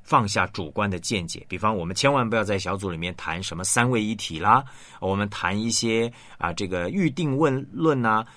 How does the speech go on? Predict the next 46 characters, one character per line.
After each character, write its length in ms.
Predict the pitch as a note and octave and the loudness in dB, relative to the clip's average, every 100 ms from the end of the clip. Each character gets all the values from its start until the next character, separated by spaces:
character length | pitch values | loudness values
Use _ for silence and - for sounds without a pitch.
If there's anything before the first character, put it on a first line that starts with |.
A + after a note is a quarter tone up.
| - | -6
是 240 | - B2+ | -2 0
属 240 | - A2 | 0 -2
于 160 | A2 A#2 | 0 2
亚 200 | G#2+ C#3 | 4 4
米， 180 | D#3 A#2 - | 4 -2 -4
亚 180 | - B2+ | 4 4
米 160 | E3+ A2+ | 4 0
念 200 | D3+ C3 | 0 -2
派 260 | B2+ D3 A2+ | 0 2 4
的 180 | G#2 - - | 2 -2 -10
还 180 | - A2+ | -2 -2
是 140 | A#2+ | 0
加 200 | B2 E3+ | -2 0
尔 120 | E3 B2+ | 4 2
文 200 | F#2 G2+ | 2 -2
派 260 | C3+ A#2 | -2 -2
的， 140 | F2 C#2+ - - | -4 -8 -14 -2
这 140 | C#4+ | 2
些 140 | B3 A3 | 4 4
呢， 160 | F3+ C3 - | 4 -2 -6
其 160 | - | -2
实 160 | D3+ D#3 | 0 0
是 440 | C#3 E3 C#3 A#2 - | 0 -2 -2 -4 -6
还 200 | - C3+ | -4 -2
没 100 | E3+ | 0
有 100 | A#2 | -2
定 320 | - G#3 C#3 | 0 0 2
案， 260 | E3 C3 F2+ | 2 2 2
有 160 | G2 | -2
一 40 | A2+ | -2
些 120 | C3+ | -2
不 140 | B2+ | -4
同 180 | E3 A2+ | -4 -4
的 60 | A#2 | -6
看 360 | - G3 C#3+ | -4 -4 -2
法。 280 | G2+ - - - - - - - | -2 -4 -6 -14 -20 -20 -12 0
面 200 | C4+ G#3 | 2 4
对 120 | G#3 | 2
这 120 | E3 | 0
些 120 | D#3+ E3+ | -2 0
争 260 | A3+ A3+ | 2 2
议 80 | G3+ | 0
的 60 | B2+ | -2
议 260 | G#3 G3 | -2 -4
题 220 | C3 - D#2+ | -4 -6 -6
呢， 140 | F2+ | -6